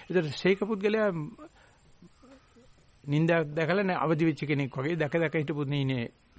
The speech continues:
අබිරමණය කරන දැන් දන්න දැන් අවදි වෙලා ඉන්නේ කියලා. හැබැයි තාම අර අබිරමණය කරපු එකේ ආස්වාදේ තියෙනවා. හරි හදිසියෙන් නින්දේ අවදිලා එයා ආයෙත් නින්දට එන්න පුළුවන්. නමුත් රහතන් වහන්සේ කියන කෙනාට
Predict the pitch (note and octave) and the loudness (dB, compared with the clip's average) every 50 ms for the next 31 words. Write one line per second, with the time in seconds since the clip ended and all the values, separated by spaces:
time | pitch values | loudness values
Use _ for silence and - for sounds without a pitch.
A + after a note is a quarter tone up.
0 | - - - - - - - - - - - A2+ A#2 C3+ C#3 D#3+ E3 F#3 G3+ A3+ | -20 -20 -18 -16 -16 -16 -18 -20 -16 -12 -6 -2 0 2 4 4 4 4 4 4
1 | A#3 G3 F#3 C#3 C3+ C#3+ D#3 D#3+ D#3 D#3 D3 D3+ E3+ E3 E3 E3 D#3 C3+ C3 B2 | 4 4 2 0 0 2 2 2 2 2 0 0 0 -2 -2 -2 -2 -2 -2 0
2 | C3 C3 B2 A#2+ A#2 A2 G#2 G#2 G2 F#2 - - - - - - - - - - | 0 0 0 0 -2 -4 -6 -8 -10 -12 -14 -14 -18 -20 -20 -20 -20 -20 -20 -20
3 | - - - - - - - - - - C#3 D3+ C#3+ - C3 C3+ D#3 E3+ F3 F3+ | -20 -20 -20 -20 -20 -20 -20 -16 -4 0 2 2 2 4 4 4 4 4 4 2
4 | F3 F3 D3 C#3 D3+ D#3 E3 D#3+ E3 E3 E3 D#3 - D3+ D3+ D#3 D3+ D#3+ D#3 C#3 | 2 2 2 4 4 2 2 2 0 0 -2 -2 -2 -2 0 0 0 -2 0 0
5 | F#3 A3 C#4+ - - _ _ _ _ - - - _ _ _ _ _ _ _ _ | -2 -2 -2 -4 -12 _ _ _ _ -20 -20 -20 _ _ _ _ _ _ _ _
6 | _ _ _ _ - - - - - - - D#3 E3 - - D3+ C3 C3 D#3 D3+ | _ _ _ _ -20 -18 -18 -14 -4 -2 0 0 0 -2 -6 -6 -4 -4 -6 -6
7 | - - - - - - - - - - _ - - - _ - - - - - | -8 -12 -14 -14 -16 -20 -20 -20 -20 -20 _ -20 -20 -20 _ -20 -20 -20 -20 -20
8 | - - - _ _ _ _ _ _ - - - - - - - - - - - | -20 -20 -20 _ _ _ _ _ _ -20 -20 -20 -20 -20 -20 -20 -20 -20 -20 -20
9 | - - - G2 C3+ E3 F3 D#3+ E3+ D#3 C#3+ D3 C#3 A#2+ - D#3 D#3 D#3 D3+ C#3+ | -20 -10 -4 -2 0 0 0 0 2 2 2 2 0 0 0 2 2 2 2 2
10 | C#3+ D3 C3+ C3+ C#3 D#3+ G3 F#3+ F3 E3+ E3+ E3+ C#3 D3 F3+ G#3 F#3 G3+ G3+ G3+ | 2 2 2 2 2 0 0 0 0 0 0 2 2 4 4 2 2 2 0 0
11 | G3+ F#3+ F#3+ F#3 E3+ E3+ E3+ - - - - - - - - - - - - - | 0 -2 -4 -4 -4 -6 -8 -10 -12 -14 -16 -16 -20 -20 -20 -20 -20 -20 -20 -20
12 | - - - - - - D#3+ C#3 - C#3+ C#3+ E3 - A#3 A#3 A#3+ A#3+ G3+ D#3 - | -20 -20 -20 -12 -8 -6 -4 -2 -2 -2 0 2 2 4 4 4 4 2 2 0
13 | F3 D3 B2+ - C#3 A#2+ A2+ - D3 C#3+ D#3 B2 G2 G2 - | -2 -2 0 0 0 0 0 0 0 0 0 0 -2 -2 -4